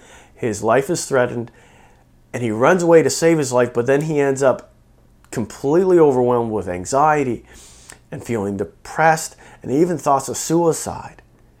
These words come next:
And he's laying there calling out to God, "End my life." And this is how God responds. This is in, in verse five.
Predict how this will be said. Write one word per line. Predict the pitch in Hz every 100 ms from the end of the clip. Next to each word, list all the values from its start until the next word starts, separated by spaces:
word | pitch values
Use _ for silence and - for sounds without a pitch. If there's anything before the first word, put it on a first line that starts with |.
| _ - -
And | 139
he's | 127 123
laying | 147 196 202 180
there | 143 131
calling | - 165 196
out | 170
to | 147
God, | 139 127
"End | 139 160
my | 143
life." | 123 117 113 - _ _ _ _ -
And | 117
this | 165
is | 262 202
how | 196
God | 165 151 147
responds. | 131 - 131 101 85 -
This | 143
is | 165 127 -
in, | - 120 107 - - _ _ _ _
in | 117 123
verse | 127 139 -
five. | - 85 69 -